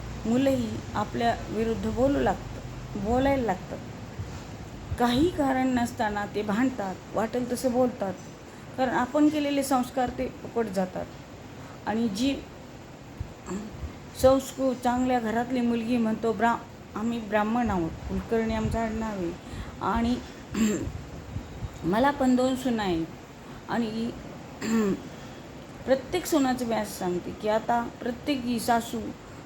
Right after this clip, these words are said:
आधीच मेली पाहिजे तरच मुलांचे लग्न करावे, कारण सासू ही दुष्ट आणि ही प्रवृत्ती असा प्रसार झालेला आहे. आई जरी म्हटलं तरी त्यांच्या आईला कोणी बोलायचं नाही, पण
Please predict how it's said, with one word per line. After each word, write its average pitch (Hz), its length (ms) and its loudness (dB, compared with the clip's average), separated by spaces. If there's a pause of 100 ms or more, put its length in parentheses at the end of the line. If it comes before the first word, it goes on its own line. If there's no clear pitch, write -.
(200)
आधीच 262 340 6
मेली 247 280 4
पाहिजे 220 380 0 (100)
तरच 254 260 4
मुलांचे 240 540 4
लग्न 220 300 2 (540)
करावे, 190 360 6 (140)
कारण 220 240 2
सासू 247 380 4
ही 240 280 0 (920)
दुष्ट 247 420 2 (300)
आणि 214 180 2
ही 233 200 2
प्रवृत्ती 220 680 2
असा 214 260 4
प्रसार 226 360 2
झालेला 226 440 6
आहे. 190 220 4
आई 254 320 8
जरी 294 200 6
म्हटलं 277 400 6 (400)
तरी 262 140 4
त्यांच्या 254 380 2
आईला 254 260 4
कोणी 262 340 8
बोलायचं 233 480 2
नाही, 180 180 0 (340)
पण 214 180 2